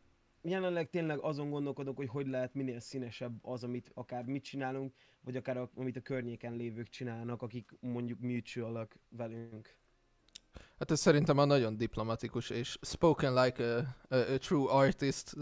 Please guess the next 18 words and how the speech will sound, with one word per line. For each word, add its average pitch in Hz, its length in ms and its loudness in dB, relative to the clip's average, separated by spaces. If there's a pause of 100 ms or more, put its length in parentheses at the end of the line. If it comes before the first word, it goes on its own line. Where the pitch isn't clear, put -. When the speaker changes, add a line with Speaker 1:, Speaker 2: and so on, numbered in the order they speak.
(100)
Speaker 2:
része 139 340 4
volt 131 260 4
a 143 40 4
dolognak. 143 560 6 (440)
Ö, 143 440 12
Speaker 1:
Gyertek, 151 380 8 (480)
gyertek 139 500 10
árnyékolni 123 840 8
velem, 123 240 8
mit 127 160 6
szólt? 113 260 0 (240)
<laughs> 175 160 2
Nem, 226 200 4
amúgy 208 420 6 (600)
nem 202 160 8
akarok 190 580 4
tényleg 180 440 2
beefeket, 160 540 -6